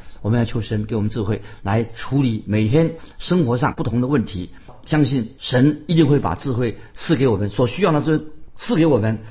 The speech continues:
能面对不同的问题。接下来我们看第九节，雅各书一章九节，“卑微的弟兄升高就该喜乐。”这些经文太好了，“卑微的弟兄升高就该喜乐。”啊，或许听众朋友你会说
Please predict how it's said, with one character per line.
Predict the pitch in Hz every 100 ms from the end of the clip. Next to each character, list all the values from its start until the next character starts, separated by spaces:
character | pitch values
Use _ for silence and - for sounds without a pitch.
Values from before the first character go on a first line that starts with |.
| -
能 | 113 127
面 | 135 180 131
对 | 147 104 - -
不 | 135
同 | 110
的 | 120
问 | 127 98
题。 | - 92 - -
接 | -
下 | 120 117
来 |
我 | 104
们 | 104
看 | 113 113 104
第 | 135
九 | - 92
节， | 90 98 110 - - - -
雅 | 101
各 | 107
书 | 117 120
一 | 110
章 | 117
九 | 104 80
节 | 101 101 - - -
，“卑 | 156 156
微 | 123 123
的 | 123
弟 | 117 135
兄 | 110 131 127 123 -
升 | - 143 131
高 | 131 131 127 - - - - -
就 | 151 120
该 | 123 123
喜 | 113 - 98 92
乐。” | 131 107 -
这 | -
些 | 107
经 | 92 107
文 | 95
太 | - 101
好 | 101 71
了 | 67 - - -
，“卑 | 127
微 | 110 110
的 | 107
弟 | 107 110
兄 | 123 113 -
升 | - 120
高 | 113 113 107 -
就 | -
该 | 113 113
喜 | - 104
乐。” | 113 - - - _ _
啊， | - 104
或 | 143 131
许 | 110 104
听 | 135
众 | 113
朋 | 117
友 | 113
你 |
会 | 110 123
说 | 123 127 113